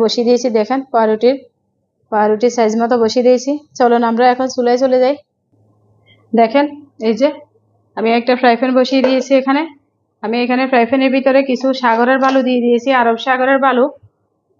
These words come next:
বিসমিল্লাহ, এখন আমি পটটা বসিয়ে দিব।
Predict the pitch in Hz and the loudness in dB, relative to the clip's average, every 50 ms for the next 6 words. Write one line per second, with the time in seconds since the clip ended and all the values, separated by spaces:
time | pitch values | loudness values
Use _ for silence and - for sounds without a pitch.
0 | _ _ _ _ _ _ _ _ _ _ 247 233 - - 247 226 214 202 202 196 | _ _ _ _ _ _ _ _ _ _ -8 -8 -6 -4 -2 -2 -2 0 -2 -4
1 | 175 185 208 226 - - - - - - 233 - 262 269 269 269 277 277 277 247 | -4 -4 -2 -2 -2 -2 -4 -4 -2 -2 0 2 2 4 4 4 4 2 2 0
2 | 240 240 240 262 262 262 254 254 262 277 277 269 285 285 | 0 2 2 0 2 2 0 0 0 -2 0 0 0 -2